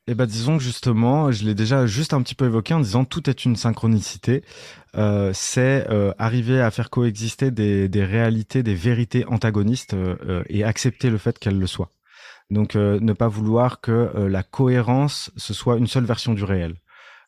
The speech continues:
Euh, c'est accepter. En fait, j'ai, j'ai fait la place pour accepter l'altérité, euh, à l'endroit où je me suis accepté moi.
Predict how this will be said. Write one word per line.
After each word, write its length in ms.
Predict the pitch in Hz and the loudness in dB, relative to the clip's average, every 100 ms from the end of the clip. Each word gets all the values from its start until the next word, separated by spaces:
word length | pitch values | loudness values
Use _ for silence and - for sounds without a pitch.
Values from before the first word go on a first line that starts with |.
| - | -6
Euh, 400 | 95 95 92 90 92 | -4 -2 -2 -4 -6
c'est 260 | - 110 - | -4 -4 -2
accepter. 760 | 123 - 117 - 131 135 139 | -4 -2 -4 -2 0 2 2
En 100 | - | 0
fait, 280 | 104 131 131 - | -2 -2 -4 -6
j'ai, 260 | 104 - - - - | -8 -8 -12 -14 -12
j'ai 360 | - 120 101 | -10 -4 -2
fait 140 | 107 135 | 0 0
la 140 | 113 | 0
place 260 | 120 123 - | 2 0 -2
pour 180 | 107 | -4
accepter 380 | 98 - 110 - | -4 -4 -6 -2
l'altérité, 720 | 110 104 - 107 95 - 131 - _ _ - - _ _ - | 0 0 0 0 0 -2 -4 -4 _ _ -20 -20 _ _ -4
euh, 180 | 101 101 | -2 0
à 80 | 107 | 2
l'endroit 320 | 104 98 123 | 2 2 2
où 80 | 123 | 2
je 80 | 104 | 2
me 80 | |
suis 140 | 101 104 | 0 -2
accepté 360 | - 104 - | -2 -4 -2
moi. 280 | 101 95 95 | 0 0 -4